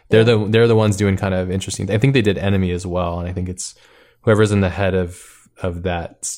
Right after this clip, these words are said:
Speaker 1: that studio,
Speaker 2: <laughs>
Speaker 1: it's, they're really, they're making some really interesting things too. Some really cool stuff too. It's like Harry Potter guys in there, huh?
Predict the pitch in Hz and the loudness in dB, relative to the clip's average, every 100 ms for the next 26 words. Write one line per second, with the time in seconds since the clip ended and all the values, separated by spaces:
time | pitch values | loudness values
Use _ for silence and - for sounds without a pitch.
0 | - - 104 87 73 - 98 95 90 87 | -14 -12 -10 -8 -6 -2 2 2 0 -2
1 | - 92 95 92 95 92 82 98 98 104 | -4 -2 0 2 2 0 -4 -2 2 2
2 | 107 98 92 95 90 87 90 90 85 87 | 2 0 0 0 0 -2 -4 -6 -6 -6
3 | - 87 87 90 - 92 85 90 - 85 | -4 -4 -4 -8 -8 -6 -6 -10 -12 -10
4 | 90 - 113 98 92 - 95 - 101 95 | -10 -10 -8 -8 -8 -8 -8 -10 -12 -12
5 | - 98 - - - - 139 180 160 160 | -12 -12 -12 -20 -6 -2 2 2 2 2
6 | 185 180 214 120 92 90 87 90 90 90 | 2 0 0 0 0 -2 -4 -4 -4 -6
7 | 131 | -6